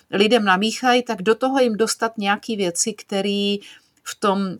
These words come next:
v tom výběru těch věcí, které se vám tutově budou líbit, tak do toho propašovat i ty věci, který vás tutově zblbnou.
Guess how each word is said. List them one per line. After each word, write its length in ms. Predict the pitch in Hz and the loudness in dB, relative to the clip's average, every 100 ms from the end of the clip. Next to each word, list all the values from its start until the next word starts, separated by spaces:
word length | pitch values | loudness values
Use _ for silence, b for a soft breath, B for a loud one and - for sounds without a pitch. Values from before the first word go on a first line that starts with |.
| - | -12
v 140 | - | -4
tom 380 | 196 185 170 147 | -2 -2 -4 -6
výběru 540 | 165 220 214 269 269 | 0 2 8 8 8
těch 200 | 269 240 | 4 2
věcí, 300 | 220 214 233 | 4 0 -2
které 300 | - 196 196 | -2 2 4
se 140 | 196 196 | 4 2
vám 200 | 190 190 | 2 2
tutově 440 | 247 - 233 208 | -2 2 2 2
budou 320 | 190 208 185 | -2 -4 -2
líbit, 640 | 170 160 160 170 185 214 - _ _ _ _ _ - | -2 -4 -2 -4 -4 -8 -16 _ _ _ _ _ -4
tak 160 | 196 | -2
do 100 | 190 | 0
toho 220 | 202 233 214 | 0 0 0
propašovat 600 | 190 190 196 214 202 208 | 0 0 -2 -2 -4 -4
i 100 | 214 | -6
ty 140 | 208 | -4
věci, 360 | 180 175 - 196 B B B | -4 -2 -2 -4 B B B
který 220 | 196 190 | -2 2
vás 200 | 190 - | 2 0
tutově 420 | 208 - 190 196 | -4 -6 -4 -4
zblbnou. 560 | 175 185 175 170 147 | -4 -6 -4 -6 -8